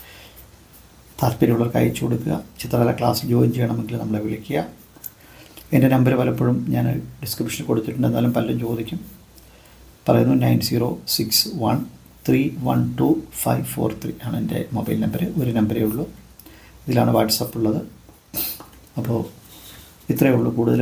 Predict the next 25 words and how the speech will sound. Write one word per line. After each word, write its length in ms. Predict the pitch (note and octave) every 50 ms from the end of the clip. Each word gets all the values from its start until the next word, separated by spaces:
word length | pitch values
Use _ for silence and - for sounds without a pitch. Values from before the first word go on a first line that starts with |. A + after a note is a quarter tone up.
| B2 A#2+
വരച്ച് 260 | A#2+ A2 - - D#3+ E3 C#3
നിങ്ങളുടെ 280 | A2 A2 A2 A2 A2+ A#2+ A#2
വിലയേറിയ 340 | A2 A2+ A#2+ A#2+ A#2+ B2 B2 B2
സമയം 200 | B2 B2 A#2+ B2 A#2+ A#2
ഞാനും 180 | A#2 A#2+ C3+ C3+
നഷ്ടപ്പെടുത്തുന്നില്ല. 600 | B2 - - C3 B2 B2 A2 - D3 B2 A#2+ A#2+ C#3+ F3 - - - - - - _ - - - - - - - - - - - -
അടുത്ത 200 | B2 A#2 G#2+ A#2+ -
ക്ലാസ്സിലേക്ക് 420 | - A#2 A2 A2 - - B2 A2+ A#2
എനിക്ക് 160 | A#2+ A#2+ A#2+ A#2
മടങ്ങേണ്ടതുണ്ട്. 640 | G#2+ A2+ A2 A2+ A#2 A#2 A#2+ A#2 A2+ A2+ - - - - - - - - - - - - - - - - - - - - - -
ചിലപ്പോൾ 260 | - C3+ C3 - D3 D3 C3+
രണ്ടോ 200 | C3 B2+ C3+ C#3 C#3+
മൂന്നോ 160 | C#3 C3+ C3+ C#3 B2+
ദിവസത്തിൻ്റെ 460 | B2+ B2 - - - - - A#2+ B2 B2
ഇടവേളകളാണ് 580 | A2+ A#2+ A#2+ B2+ B2 B2 B2 A#2+ A#2+ A#2 A#2 A#2+
ഇപ്പോഴും 200 | A#2+ - B2+ B2 A#2 A#2+
ഞാനൊരു 220 | A#2 A#2 A2+ A#2 A2+
ചിത്രം 240 | A#2 A2 - A#2+ A2+ A2
വരച്ചിടുന്നത്. 500 | A2 A2 G#2+ - - A2 G#2+ A#2 B2 D#3 F#3+ - - - - - - - - - - - - - - - - - - - - - - - - - - - - C3
അത് 140 | B2+ B2+ B2+ B2+ - - - -
പ്രതീക്ഷിക്കുക. 600 | A2+ A#2 A#2 B2+ A#2+ - - A#2 - - C3 D3 E3 E3 - - - - - - - - - - - - - - - - - - - - - _ _ - - - - - -
സ്ഥിരമായിട്ട് 460 | - - B2+ B2 B2+ B2+ B2 B2 B2 A#2+
നിങ്ങൾ 160 | A#2+ A#2+ A#2 A#2+ A#2 A#2+
നിന്നാൽ 260 | A#2+ A#2+ B2 B2 A#2+ A2+ -
തീർച്ചയായിട്ടും 460 | B2+ B2+ A#2+ - - C#3 B2+ C3+ B2+